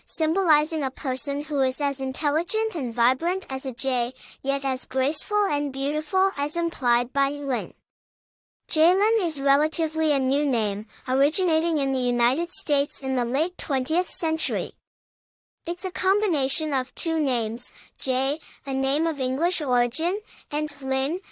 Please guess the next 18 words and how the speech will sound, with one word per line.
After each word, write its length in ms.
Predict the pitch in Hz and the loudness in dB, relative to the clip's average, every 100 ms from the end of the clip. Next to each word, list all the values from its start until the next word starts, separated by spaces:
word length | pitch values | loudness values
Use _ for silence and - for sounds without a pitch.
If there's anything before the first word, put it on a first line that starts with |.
| - | -12
a 60 | 269 | -4
name 360 | 269 269 302 339 | 0 0 0 0
of 180 | 349 | -2
German 420 | - 254 254 311 330 | -4 -2 0 0 0
origin. 640 | 277 254 240 214 180 175 _ _ _ _ _ _ _ _ _ | 2 2 2 -2 -8 -10 _ _ _ _ _ _ _ _ _
Jay 340 | - 311 349 415 _ | -2 2 2 0 _
was 220 | 302 320 | 0 2
initially 580 | 339 330 359 403 392 370 | 2 2 2 2 2 2
derived 580 | 311 277 247 240 254 - | 2 4 4 4 2 -4
from 260 | - 269 | -4 0
the 100 | 269 | 0
jaybird, 560 | 240 254 262 311 440 494 - - - | 0 2 2 2 0 0 -6 -20 -12
a 60 | 277 | -6
symbol 460 | - 302 302 339 | 0 0 2 4
of 140 | 330 330 | 4 2
intelligence, 920 | 339 311 294 285 269 262 254 - - _ - _ | 0 -2 0 0 0 -2 -4 -6 -10 _ -20 _
while 300 | 269 262 254 | 2 2 2
Lin 420 | 262 269 262 277 | -2 0 0 -2